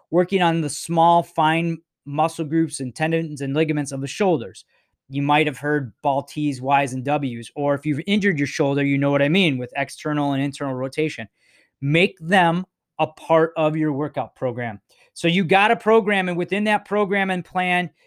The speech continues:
you gotta make sure you work your core. The next thing you gotta do is you gotta address your cardiovascular system. You gotta address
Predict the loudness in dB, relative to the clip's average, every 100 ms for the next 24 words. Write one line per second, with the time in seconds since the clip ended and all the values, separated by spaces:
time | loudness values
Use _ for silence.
0 | _ -4 2 4 2 -2 -2 -2 0 0
1 | -2 -4 -8 -4 -2 -2 -4 _ _ -2
2 | 2 2 0 0 0 2 2 2 0 0
3 | 0 -2 0 0 -2 -2 -4 -4 -6 -2
4 | -2 -2 0 -2 -4 -6 -6 -8 -10 -12
5 | -14 -14 -8 -2 -2 -2 -2 2 2 0